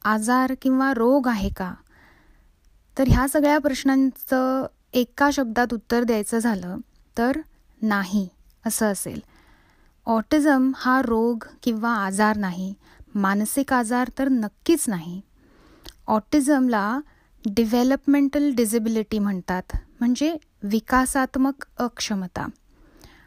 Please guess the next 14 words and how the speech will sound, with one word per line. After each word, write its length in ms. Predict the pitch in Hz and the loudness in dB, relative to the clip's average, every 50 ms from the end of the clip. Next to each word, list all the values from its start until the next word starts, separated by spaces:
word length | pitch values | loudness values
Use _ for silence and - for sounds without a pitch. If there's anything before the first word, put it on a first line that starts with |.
| _ _ _ _ _ _ _ _ _ _ _ _ _ - | _ _ _ _ _ _ _ _ _ _ _ _ _ -2
आणि 380 | 240 240 254 277 294 302 311 - - _ _ _ _ _ - _ _ _ _ _ - | 0 2 4 4 4 4 2 0 -4 _ _ _ _ _ -20 _ _ _ _ _ -2
रोग, 500 | 220 220 247 262 269 262 247 247 240 214 - - | 0 2 4 4 4 4 2 2 -2 -4 -6 -2
आजार 540 | 220 214 214 208 208 240 233 226 220 214 226 | 0 0 0 2 2 0 2 2 0 -2 -2
म्हटलं 400 | 220 220 220 - - 247 254 262 - | -2 -4 -4 -2 0 0 0 0 0
की 140 | 294 285 - - | 0 0 0 2
औषधं, 680 | 240 247 247 233 - - 226 214 202 202 214 214 214 | 2 2 2 2 0 0 0 0 0 -2 -2 -2 -2
उपचार, 640 | 214 226 214 - 233 214 - - 202 196 202 208 202 208 | -2 -4 -4 -4 -6 -6 -4 -2 -2 -2 -2 -2 -4 -4
रोगाचं 720 | 208 220 214 214 214 214 214 208 - - 226 220 226 220 - _ _ - | -2 -2 -2 0 0 -2 -2 -2 -2 -2 -2 -2 -2 -4 -8 _ _ 0
क्युअर 340 | - 269 262 233 208 202 202 - | 2 4 4 4 2 0 -4 -6
किंवा 200 | - 220 220 226 | -4 -2 -2 0
निवारण 600 | 226 220 220 220 220 233 240 240 220 196 185 190 190 - - - - _ _ - | 0 2 2 2 2 4 4 2 2 0 -2 -4 -8 -12 -18 -20 -20 _ _ -4
ह्या 200 | - 202 214 247 | 0 2 2 2
गोष्टी 380 | 247 262 247 226 - - 233 | 2 2 0 0 -2 -2 -2
येतात. 300 | 208 185 - - - - | -2 -4 -4 -8 -10 -10